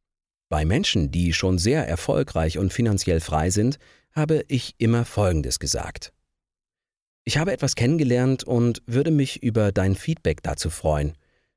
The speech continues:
Für dich ist das bestimmt nichts, aber vielleicht kennst du jemanden. Ich habe einen Business kennengelernt und bevor ich damit weitermache, würde ich gern jemandem die Geschäftspräsentation zeigen, der mich mag und schon erfolgreich ist.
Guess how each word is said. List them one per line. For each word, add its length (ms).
Für 80
dich 180
ist 140
das 100
bestimmt 320
nichts, 360
aber 300
vielleicht 440
kennst 280
du 60
jemanden. 560
Ich 160
habe 180
einen 220
Business 360
kennengelernt 600
und 100
bevor 320
ich 100
damit 280
weitermache, 540
würde 320
ich 240
gern 240
jemandem 500
die 180
Geschäftspräsentation 1080
zeigen, 420
der 160
mich 220
mag 400
und 180
schon 160
erfolgreich 580
ist. 400